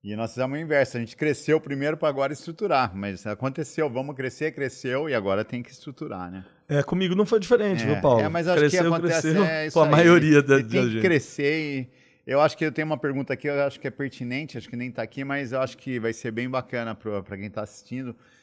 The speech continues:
Speaker 1: que quais as dicas, quais os cuidados que uma pessoa tem hoje ao escolher um terreno, a pensar num projeto, o cara vai fazer a primeira casa dele lá, como a gente comentou, de repente aquele sonho, aquele dinheiro que tá suado e tal, o que que você deixaria de dica, assim?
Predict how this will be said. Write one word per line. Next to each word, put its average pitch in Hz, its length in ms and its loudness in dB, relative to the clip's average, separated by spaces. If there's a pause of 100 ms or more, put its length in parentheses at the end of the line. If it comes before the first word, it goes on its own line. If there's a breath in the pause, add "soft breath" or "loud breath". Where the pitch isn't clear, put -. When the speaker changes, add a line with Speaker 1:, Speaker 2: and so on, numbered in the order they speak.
(240 soft breath)
Speaker 1:
que 127 540 -2
quais 202 300 0
as 127 260 -2
dicas, 127 480 -2
quais 208 180 -6
os 214 140 -14
cuidados 131 500 0
que - 60 -12
uma 120 100 -6
pessoa 117 300 -10
tem 120 180 -6
hoje 107 380 -6
ao 110 100 0
escolher 113 320 -6
um 127 120 -6
terreno, 131 680 -4 (240 soft breath)
a 113 180 -2
pensar 123 400 -4
num 131 140 -2
projeto, 120 600 -2
o 127 40 -10
cara 151 200 -4
vai 151 80 -2
fazer 143 220 -8
a 135 40 -10
primeira 127 340 -6
casa 117 360 -4
dele 104 260 -6
lá, 123 560 -2 (240 soft breath)
como 117 160 -6
a 120 60 2
gente 117 120 -4
comentou, 123 380 -4
de 120 60 -2
repente 117 400 -4
aquele 107 240 -6
sonho, 139 400 -2
aquele 117 200 -4
dinheiro 117 280 -2
que - 40 -20
tá 120 100 -4
suado 127 680 2
e 98 40 -14
tal, 143 260 0
o - 260 -16
que 220 80 -16
que - 80 -16
você 214 120 -10
deixaria 131 440 -4
de 107 160 -6
dica, 98 380 -6
assim? 90 340 -8